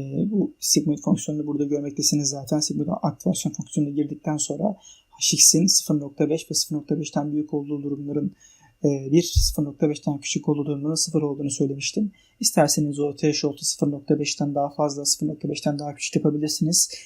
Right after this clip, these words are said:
Fakat bu F bir skoru denen, e, skorun, e, o doğruluğunu ya da, ya da yanlışlığını, e, etkileyebilir. Durumuna göre değişir tabii bunların yani. Veri setine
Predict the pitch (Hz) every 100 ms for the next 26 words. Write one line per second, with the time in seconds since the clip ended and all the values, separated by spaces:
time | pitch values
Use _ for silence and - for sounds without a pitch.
0 | - 170 170 151 - 165 208 _ - _
1 | - 151 - 190 - - 151 147 143 -
2 | 190 147 139 143 139 - 185 - - 165
3 | 151 175 196 _ _ _ - 185 143 139
4 | 151 151 156 151 151 151 151 151 247 285
5 | _ - 180 - 202 208 156 151 151 147
6 | 151 151 147 - 151 147 165 - - _
7 | _ _ - 190 143 151 151 147 151 147
8 | 147 - _ - 214 196 170 151 170 147
9 | 151 - 160 147 147 139 143 139 143 151
10 | 233 _ _ _ - 151 160 - - 151